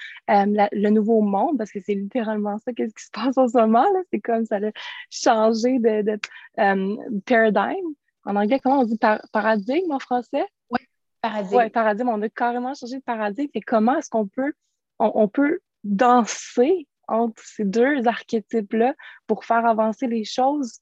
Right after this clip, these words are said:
Speaker 1: consciemment, en collectif, tu sais, en communauté, puis, euh, parce que quand que l'autre personne s'élève, toi aussi, tu t'élèves. C'est tellement beau, cette danse-là,
Speaker 2: Oui.
Speaker 1: c'est... Ouais.
Speaker 2: Vraiment.
Speaker 1: Puis c'est rassurant de voir ça.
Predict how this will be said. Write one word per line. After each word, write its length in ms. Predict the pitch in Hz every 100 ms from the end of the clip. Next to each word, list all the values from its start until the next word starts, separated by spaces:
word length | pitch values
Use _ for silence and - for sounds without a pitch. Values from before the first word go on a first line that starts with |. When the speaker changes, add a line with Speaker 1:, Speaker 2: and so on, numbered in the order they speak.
| _ -
Speaker 1:
consciemment, 880 | - 254 - - 214 208 208 254 - _ _ _ _ _ _ _ _ _ _ _ _ _
en 160 | 240 254
collectif, 540 | 247 220 220 _ 269 330
tu 60 | -
sais, 60 | 285
en 140 | 240
communauté, 800 | - 220 220 214 214 - 269 294 -
puis, 280 | - 208
euh, 260 | 196 196 208 - _ _ -
parce 140 | 196
que 100 | 208 -
quand 260 | 262 262
que 100 | -
l'autre 280 | 254 233 240
personne 360 | 247 233 262 262
s'élève, 460 | - 220 226 285 269
toi 140 | 240
aussi, 260 | 226 - 247
tu 140 | _
t'élèves. 360 | - 214 226 262
C'est 180 | - 208
tellement 340 | 247 285 240
beau, 240 | 196 240 311 -
cette 180 | 202
danse-là, 460 | 190 - 269 - 240
Speaker 2:
Oui. 140 | 254
Speaker 1:
c'est... 840 | 220 202 208 - - _ _ _ 226
Ouais. 240 | 233 233 214
Speaker 2:
Vraiment. 360 | 214 214 208
Speaker 1:
Puis 100 | 214 -
c'est 140 | 220 -
rassurant 840 | 247 247 - - 226 - 240 262
de 60 | 220
voir 280 | 226 208
ça. 200 | - 269